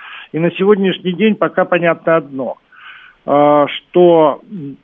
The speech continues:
пока не закончится военная операция,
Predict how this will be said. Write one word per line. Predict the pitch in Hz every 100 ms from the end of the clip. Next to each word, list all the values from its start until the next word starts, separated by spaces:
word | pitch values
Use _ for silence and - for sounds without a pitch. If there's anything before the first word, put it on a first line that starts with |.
| _ -
пока | 175 - 202 165
не | 156
закончится | 143 170 175 190 165 - 131 - 143 135 127 123 120
военная | 160 165 147 143
операция, | 139 160 175 233 226 - 156 127 104